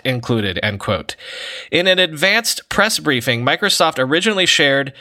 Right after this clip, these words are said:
the thirty-two million figure. We naturally asked how the covid nineteen pandemic might have impacted the number, given that companies are increasingly asking their employees to work from home, and Microsoft Teams experienced an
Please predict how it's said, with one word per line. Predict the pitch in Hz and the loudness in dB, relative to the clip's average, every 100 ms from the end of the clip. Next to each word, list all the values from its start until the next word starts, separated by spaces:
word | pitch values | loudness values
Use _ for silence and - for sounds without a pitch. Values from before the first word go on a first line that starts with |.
| - - | -18 -6
the | 123 127 | -2 -2
thirty-two | - 180 170 165 - 175 | 2 0 2 -2 0 0
million | 151 175 214 185 127 | 2 0 2 2 0
figure. | - - 120 95 76 - - - - - | -4 -2 0 -2 -4 -10 -16 -14 -14 -10
We | - 104 | -4 0
naturally | 117 123 135 123 | 0 0 0 0
asked | - 127 131 - | 2 0 0 -2
how | - 143 143 151 | -2 0 0 -2
the | 135 139 | -2 -4
covid | 123 151 143 | 0 -2 0
nineteen | 139 139 151 143 | -2 -2 -2 -2
pandemic | 135 139 139 139 135 | 0 0 0 0 -2
might | 131 139 151 | 0 0 0
have | 156 139 | -2 -2
impacted | 151 147 147 143 156 143 - | -4 -2 -4 -2 -2 -2 -2
the | 139 | -2
number, | 139 139 151 190 | 0 0 2 0
given | 190 135 127 127 113 | 0 -2 0 -4 -2
that | 123 127 - | 0 0 -4
companies | - 127 120 123 | -6 -4 -2 0
are | 117 120 | 0 0
increasingly | 120 139 131 135 131 - | 0 -2 -2 -2 -2 0
asking | 147 147 165 156 | 0 0 -2 0
their | 147 | 0
employees | 147 147 139 139 | 0 0 0 0
to | 135 | 0
work | 135 139 | 0 0
from | 139 151 | 0 2
home, | 196 202 - - - | 0 0 -6 -16 -4
and | 240 | 0
Microsoft | 220 202 196 185 175 | 0 0 2 2 2
Teams | - 175 165 | 0 0 0
experienced | 156 143 - 147 143 - | -2 -2 0 0 -2 -2
an | 143 | -2